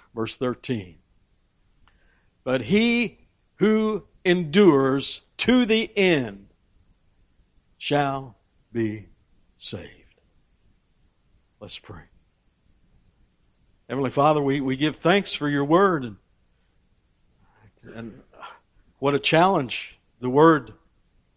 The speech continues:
is and was for today. Lord, that, that we might all examine ourselves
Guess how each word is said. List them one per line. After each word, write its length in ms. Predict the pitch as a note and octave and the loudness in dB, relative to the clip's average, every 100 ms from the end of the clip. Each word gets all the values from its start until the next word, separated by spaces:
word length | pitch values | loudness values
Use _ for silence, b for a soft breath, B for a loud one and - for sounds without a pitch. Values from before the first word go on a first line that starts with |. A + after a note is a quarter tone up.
| _ _ _ _ _ _ _ _ _ _ | _ _ _ _ _ _ _ _ _ _
is 320 | D3 F#3+ C3+ | 2 2 2
and 100 | C3 | -2
was 240 | C3 E3 E3 | 2 2 0
for 180 | - | -4
today. 560 | C3 D3 D#3 G3+ A3 F3 - _ _ _ _ _ _ _ _ _ _ _ | -4 2 4 4 2 -10 -18 _ _ _ _ _ _ _ _ _ _ _
Lord, 260 | C3+ E3+ B2+ | 0 0 0
that, 140 | A#2+ - _ _ _ | -6 -8 _ _ _
that 160 | C#3 B2 | -4 0
we 120 | D3 | 0
might 220 | D#3 D#3+ | 2 4
all 240 | E3 E3 G3+ | 6 4 4
examine 440 | D3+ C#3+ G3+ B3 | 2 0 0 0
ourselves 640 | G3+ - C#3+ A#2 G2+ - - | -4 -2 -2 -2 -6 -18 -20